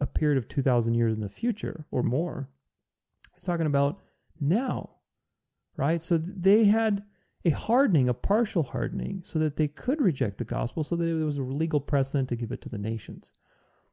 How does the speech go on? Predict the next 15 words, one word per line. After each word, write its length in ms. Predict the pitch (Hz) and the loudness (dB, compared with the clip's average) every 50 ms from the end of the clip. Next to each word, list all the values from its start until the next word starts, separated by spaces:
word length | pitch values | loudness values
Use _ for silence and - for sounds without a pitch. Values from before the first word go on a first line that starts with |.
| _ _ _ _ - | _ _ _ _ 0
But 120 | 185 175 | 0 2
now 600 | 185 196 233 247 240 214 196 190 190 185 - - _ _ _ _ _ _ _ _ _ _ _ _ _ _ _ _ _ _ _ | 2 2 2 2 2 2 2 2 0 -2 -4 -8 _ _ _ _ _ _ _ _ _ _ _ _ _ _ _ _ _ _ _
that 180 | - 175 180 160 | 0 2 2 4
hardening 460 | 156 180 190 190 180 175 170 165 160 | 4 4 4 4 4 4 4 4 2
was 320 | 151 147 147 139 - - - _ _ _ _ _ _ _ _ _ _ - 135 110 | 2 2 0 0 -4 -10 -18 _ _ _ _ _ _ _ _ _ _ -4 0 4
being 460 | 151 160 170 175 175 170 160 156 - _ _ _ _ _ _ _ _ _ - 117 | 4 4 6 4 4 2 0 -4 -6 _ _ _ _ _ _ _ _ _ -4 2
dealt 320 | 113 156 196 277 311 - | 4 4 4 4 2 -2
with 320 | - - - - - - - | -6 -10 -10 -10 -12 -6 -4
because 280 | - 135 - 143 135 | -4 0 0 0 0
they're 120 | 147 151 147 | 2 2 2
receiving 640 | 139 139 135 143 143 131 - - 151 143 151 147 147 | 2 2 2 2 2 2 2 0 0 2 2 2 0
the 60 | 131 | 0
gospel 540 | 113 - 101 107 104 - - - - - _ | 0 0 -2 -4 -4 -4 -4 -6 -6 -6 _
as 240 | - 113 101 104 - | -4 -4 -4 -4 -6
well, 500 | - 139 - 95 - - - - - - | -6 -4 -4 -2 -2 -4 -6 -8 -10 -16